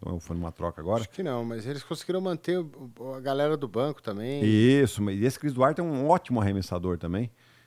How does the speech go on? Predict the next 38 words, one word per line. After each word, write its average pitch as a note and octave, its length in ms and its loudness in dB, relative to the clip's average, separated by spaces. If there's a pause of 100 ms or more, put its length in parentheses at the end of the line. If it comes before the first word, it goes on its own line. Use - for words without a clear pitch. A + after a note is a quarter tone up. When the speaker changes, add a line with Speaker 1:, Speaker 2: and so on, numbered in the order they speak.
(160)
Speaker 1:
né? F2 160 -4
Pode, G2+ 440 2 (160)
traz B2+ 320 4
mais G#2+ 340 0
profundidade G#2+ 920 2
e B2+ 160 6
é C3 60 8
um C#3+ 80 4
jogador D3 260 4
que C#3 120 -4
encaixa B2+ 680 0 (600)
nesse G2 340 4
estilo G#2+ 280 0
de G#2+ 80 4
jogo G2 220 4
do A#2 60 2
Mike A#2 240 0
Brown. F2+ 260 4 (680)
É, D2 960 -10 (1400)
e, D3+ 80 -2
e D3 160 0
eu, F3 180 0
eu F3 80 0
coloquei G3+ 320 2
Memphis F#3+ 460 0
em C#4+ 100 0
sexto. - 540 2 (1040)
Speaker 2:
Não, C3+ 180 0
Speaker 1:
né? E2 140 -4
Speaker 2:
você - 80 -18
colocou G#2+ 280 -10
Sacramento D3+ 640 -6
em - 40 -18
sexto. - 460 -20
Speaker 1:
Não, A#2 140 -2
em G2 120 -2
quinto, A#2+ 420 -4
Sacramento. - 600 -16